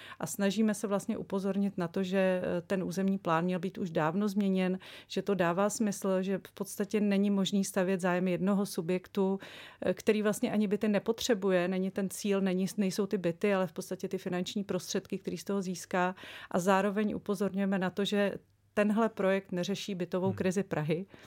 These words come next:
Speaker 1: protože na jednom hektaru ta výtěžnost bytová, teda myslím, je tak malá, že by bylo mnohem efektivnější na s-, stejném, na stejné ploše postavit mnohem více bytů právě na brownfieldech, který jsou vedle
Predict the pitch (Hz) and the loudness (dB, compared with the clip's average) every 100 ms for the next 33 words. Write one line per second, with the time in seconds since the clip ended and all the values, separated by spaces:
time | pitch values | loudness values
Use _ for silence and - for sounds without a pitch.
0 | - - - 180 202 202 196 196 196 190 | -20 -10 -4 -2 0 0 0 2 4 2
1 | - 190 190 196 214 202 - - 202 196 | 0 -2 2 4 4 2 0 0 0 0
2 | 196 185 180 - 196 196 190 - 170 - | 0 0 0 -2 0 2 0 -4 -10 -2
3 | 175 180 208 185 175 175 190 180 175 208 | 0 2 4 4 2 0 -4 -4 -6 -4
4 | 196 196 214 190 175 160 151 170 - - | -4 -4 -4 0 2 2 -2 -6 -14 -20
5 | - 185 180 190 202 196 190 214 208 190 | -14 -6 -2 0 2 2 2 2 0 -2
6 | 185 - 185 190 185 - 190 190 185 - | -6 -4 -2 0 0 -2 -2 0 -2 -4
7 | - - - 190 202 208 196 - - _ | -10 -8 0 2 2 2 0 -4 -12 _
8 | 196 180 - 202 208 214 175 175 - 190 | -2 -2 0 2 2 0 -2 -2 0 -2
9 | - - - 196 - 208 202 202 196 190 | -2 -14 -8 -6 0 2 2 0 0 2
10 | 196 180 - 185 170 202 196 190 - 190 | 0 -2 -4 -6 -4 -2 -2 -2 0 2
11 | 175 196 185 170 175 175 - 175 175 165 | 4 2 0 0 0 -2 -2 -4 -4 -4
12 | 196 165 175 - 165 170 202 170 160 180 | -2 0 0 -2 -6 -4 -2 -2 0 0
13 | 190 | 0